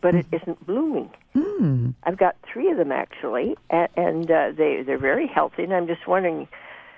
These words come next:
Speaker 1: what can I do to help them bloom?
Speaker 2: When was the last time they bloomed?
Speaker 1: Oh, maybe two, three years ago.
Speaker 2: Okay. So here
Speaker 1: I have one, one under a grow light.
Speaker 2: Uh-huh.
Speaker 1: But I'm just wondering, I see a bit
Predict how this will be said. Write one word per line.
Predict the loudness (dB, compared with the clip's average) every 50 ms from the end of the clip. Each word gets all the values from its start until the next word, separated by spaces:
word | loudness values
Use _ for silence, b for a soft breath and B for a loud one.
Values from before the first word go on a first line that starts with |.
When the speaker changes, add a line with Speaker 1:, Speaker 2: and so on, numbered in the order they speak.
| B B B B B B B B B _ _ _ _ 0
Speaker 1:
what | 0 0 2
can | 0 2 2
I | 4 2
do | 2 2 2 2
to | 2
help | 2 0 -4 -2 -4
them | -4 -4 -4
bloom? | -4 -4 -6 -6 -6 -8 -2 2
Speaker 2:
When | 2 4 4
was | 4 4
the | 4 4
last | 4 4 2 0 0
time | 2 2 4 4
they | 4
bloomed? | 2 2 2 2 2 2 0 -2 -4 -6 -12 -20 _ _ _ _ _ _ _ _ _ _ 0 2
Speaker 1:
Oh, | 2 4 4 4 2 2 2
maybe | 2 2 2 2 2 2 0 -2 0 0 0 0 0 0 0 0 0 0 0 0 0 0 0 0 0 0 0 -2 -4 B B B B B B B B B B B B B B B B -14 -12
two, | -8 -8 -6 -8 -8 -8
three | -8 -6 -2
years | 2 2 2 2 2 -2
ago. | -4 -4 -4 -4 -4 -6 -6 -2 -2
Speaker 2:
Okay. | -2 0 0 0 0 0 -2 B B B B B
So | -2 0 2 2
here | 2 0 2 4 4
Speaker 1:
I | 4
have | 4 2 0 2
one, | 4 4 4 4 2 0 -6 _
one | 0 2 2 2 2 0 -4
under | -4 0 2 4 4 4
a | 4
grow | 4 2 2 4
light. | 4 4 4 2 2 0 -4 -8 -16 -20 -12 _ 0
Speaker 2:
Uh-huh. | 2 2 2 0 -2 -6 -8 _ _ _ _ _ _ _ _ _ _ _ _ _ _ _ _ _ _ _ _
Speaker 1:
But | 0 0 0 2 0
I'm | -2 0 0
just | -2 -4 -2 0
wondering, | 2 2 2 2 0 0 0 0 0
I | 2 0 0 0 -2 0
see | 2 4 4
a | 2
bit | 2 0 -2 -2